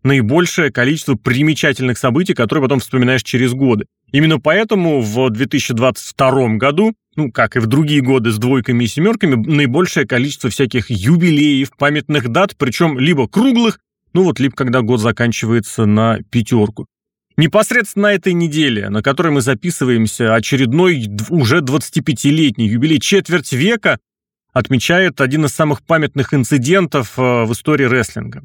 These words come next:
Так называемая монреальская подстава. Она же известная в Рунете как монреальский облом,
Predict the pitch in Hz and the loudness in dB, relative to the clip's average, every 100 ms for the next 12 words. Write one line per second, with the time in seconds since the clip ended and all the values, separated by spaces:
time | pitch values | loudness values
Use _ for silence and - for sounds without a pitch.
0 | _ 131 143 131 104 120 147 143 127 120 | _ -2 0 -2 0 0 0 0 0 0
1 | 113 131 123 - 117 123 113 - 123 98 | 0 0 -2 -4 -2 -2 -4 0 0 0
2 | 95 98 120 107 110 104 127 - 117 107 | -4 -2 0 0 0 0 -2 0 0 0
3 | 98 98 107 110 104 110 117 120 123 - | 0 -2 0 2 2 0 2 2 0 -4
4 | - 101 117 110 113 107 - 113 104 113 | -4 -2 0 0 0 -2 -2 -2 0 0
5 | 143 | 0